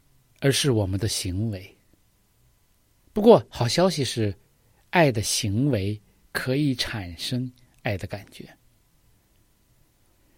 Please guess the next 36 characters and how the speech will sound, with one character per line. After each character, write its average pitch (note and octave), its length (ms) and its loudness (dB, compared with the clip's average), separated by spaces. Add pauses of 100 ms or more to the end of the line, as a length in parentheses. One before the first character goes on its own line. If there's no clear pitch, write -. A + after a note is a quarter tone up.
(180)
事 - 160 2
实 D#3+ 120 2
上， C#3 400 6
在 B2 420 10
家 C#3+ 300 10
里、 G#2+ 240 2
教 A#2 260 6
会 G#2+ 320 2
或 A#2 160 -4
者 G#2 80 -2
是 G#2+ 440 -2
婚 G#3+ 200 2
姻 D#3 240 6
当 A#2 180 4
中， A2+ 280 2 (560)
感 B2+ 280 4
觉 C3+ 260 0
会 E3 220 -2
随 C3+ 240 -2
着 C#3+ 120 -2
时 - 200 -2
间 D#3 220 -2
的 B2+ 80 -4
推 C3+ 260 -4
移 G#2+ 400 -4 (220)
而 A2+ 140 -4
淡 A#2+ 320 -2
薄， - 180 -16 (920)
但 C3 100 2
是 A#2 140 -2
命 C#3+ 420 2
令 F#2 180 -4 (360)
却 - 180 -6
不 - 80 -10
改 F#2+ 200 -10
变。 G2 220 -10